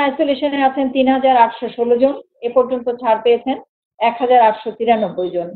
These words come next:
মোট isolation শয্যা তেরো হাজার দুইশো চুরাশিটি।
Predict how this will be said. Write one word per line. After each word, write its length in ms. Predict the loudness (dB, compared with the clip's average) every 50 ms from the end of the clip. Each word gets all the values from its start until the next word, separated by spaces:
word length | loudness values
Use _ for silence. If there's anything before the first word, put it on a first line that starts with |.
| -18 _ _ _ _ _ _ _ _ _ 0
মোট 160 | 4 4 6 6 4
isolation 460 | 2 2 0 0 -4 -4 -2 -2 -4 -4 -4 -4
শয্যা 280 | -4 -4 0 0 0 2 2
তেরো 200 | 2 2 2 2 0 0
হাজার 200 | 0 0 0 0 0 0
দুইশো 220 | -4 -4 -4 -6 -10 -8 -6
চুরাশিটি। 500 | -2 -2 -2 -2 -2 -6 -8 -4 -4